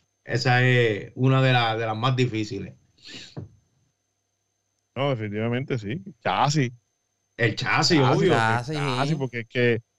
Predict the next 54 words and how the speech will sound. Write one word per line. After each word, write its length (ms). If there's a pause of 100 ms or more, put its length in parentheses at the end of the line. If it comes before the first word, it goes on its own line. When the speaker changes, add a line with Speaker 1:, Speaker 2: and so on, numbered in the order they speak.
(540)
Speaker 2:
cualquier, 460
pues, 260
cabina, 480
obviamente, 460
Speaker 3:
La, 140
Speaker 2:
es 60
superficial, 640
Speaker 3:
digo 100
Speaker 2:
es 60
lo 60
Speaker 3:
que 80
Speaker 2:
primero 200
Speaker 3:
una 80
Speaker 2:
que 60
se 80
Speaker 3:
parte 200
Speaker 2:
ve. 60
Speaker 3:
más, 300
más 420 (380)
que 220
digo 260
yo, 320
porque 280
yo 160
no 160
le, 360
yo 160
no 80
he, 340
yo 100
no 400
limpio 400
ni 120
esa 180
cosa. 380
Yo 300
lo 120
que 100
limpio 260
es 60
el 120
lente 240
de 100
la 160
cámara 380
y 20
por 140
ahí 80
vámonos. 500 (120)
Speaker 2:
<laughs> 1080
Speaker 3:
Pero 280
yo 180
a 40
veces 340